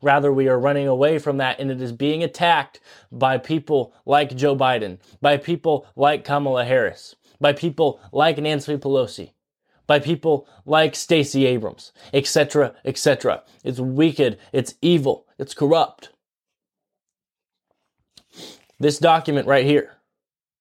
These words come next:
the Constitution of the United States and the Bill of Rights, that is the letter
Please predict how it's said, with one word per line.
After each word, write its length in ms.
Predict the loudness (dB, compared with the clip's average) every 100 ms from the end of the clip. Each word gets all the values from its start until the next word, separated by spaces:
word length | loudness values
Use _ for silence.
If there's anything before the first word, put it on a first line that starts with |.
| _ _ _ _
the 60 |
Constitution 640 | -2 0 0 0 -2 -2 -4
of 80 | -2
the 60 |
United 240 | 0 0 -2
States 340 | 0 0 0
and 80 | -6
the 60 |
Bill 140 | 0 0
of 100 | 2
Rights, 400 | 0 0 -8 -20 _ _ _ _ _ _ _ _ _ _ _ _ _ -20 _ _ _ _ _ _ 0
that 200 | 2 2
is 120 | 0
the 140 | 0
letter 760 | 0 -6 0 0 2 2 0